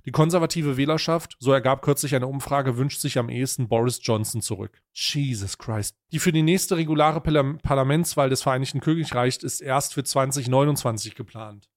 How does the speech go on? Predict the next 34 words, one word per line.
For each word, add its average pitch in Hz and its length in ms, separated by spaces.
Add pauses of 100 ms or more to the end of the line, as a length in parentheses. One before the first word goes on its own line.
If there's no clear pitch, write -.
(120)
Die 135 60
jüngste 180 320
Wahl 127 160
zwanzig 120 300
vierundzwanzig 143 580
gewann 127 280
die 127 60
Labour-Partei 127 760 (160)
mit 120 140
dem 123 120
Spitzenkandidaten 135 1040
Keir 123 180
Starmer, - 460 (320)
der 120 100
seitdem 127 340
als 120 160
Premierminister 107 720
regiert. 110 500 (220)
Amerika 165 640
ist 160 160
guckt, - 440 (160)
Großbritannien 156 800
ist 135 200
guckt - 500
und 127 240
rennt 151 240
von 143 180
einer 147 300
geguckten 147 580
Situation 139 720
in 139 140
den 127 100
nächsten 160 380
Kochtopf. 151 600